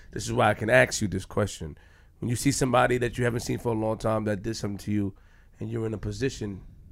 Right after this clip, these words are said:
it may go down. But have you taught yourself, based off your current, you know, jail bid and being with,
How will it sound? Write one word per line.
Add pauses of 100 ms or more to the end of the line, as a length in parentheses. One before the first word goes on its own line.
(1080)
it
may
go
down. (680)
But (180)
have
you
taught
yourself, (160)
based
off
your
current, (220)
you
know, (100)
jail
bid
and (540)
being
with,